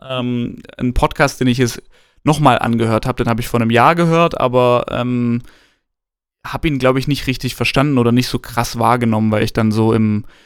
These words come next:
in meinem Bachelor-Arbeitsmodus war und Umzug und, äh, Leben fängt richtig an und so weiter. Und zwar heißt der, äh, Synthetic A Priori.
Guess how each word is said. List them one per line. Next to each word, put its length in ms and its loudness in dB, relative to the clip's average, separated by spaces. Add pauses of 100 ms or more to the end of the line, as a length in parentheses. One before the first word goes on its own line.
(180)
in 120 -2
meinem 260 2
Bachelor-Arbeitsmodus 1120 0
war 320 0
und 220 -4
Umzug 720 -6
und, 600 -4
äh, 160 0
Leben 300 2
fängt 280 -2
richtig 340 -4
an 120 2
und 80 0
so 100 -8
weiter. 360 0 (800)
Und 80 -4
zwar 220 2
heißt 260 2
der, 260 2
äh, 180 0
Synthetic 680 -4
A 80 -6
Priori. 680 -2